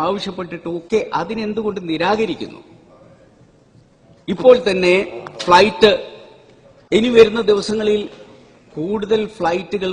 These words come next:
അങ്ങ് പറഞ്ഞല്ലോ ലാഭകരമായി ഇത് വരുമെന്ന്. ഞങ്ങളുടെ പേടി എന്താ വെച്ചാൽ ഈ ഫ്ലൈറ്റ്സ്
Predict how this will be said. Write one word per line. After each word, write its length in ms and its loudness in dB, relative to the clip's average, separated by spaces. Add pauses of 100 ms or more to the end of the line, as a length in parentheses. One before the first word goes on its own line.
(120)
അങ്ങ് 220 -2
പറഞ്ഞല്ലോ 340 -2 (120)
ലാഭകരമായി 800 -2
ഇത് 160 -6
വരുമെന്ന്. 400 0 (640)
ഞങ്ങളുടെ 480 -2
പേടി 260 0
എന്താ 180 -2
വെച്ചാൽ 260 -2 (680)
ഈ 160 -4 (100)
ഫ്ലൈറ്റ്സ് 760 -2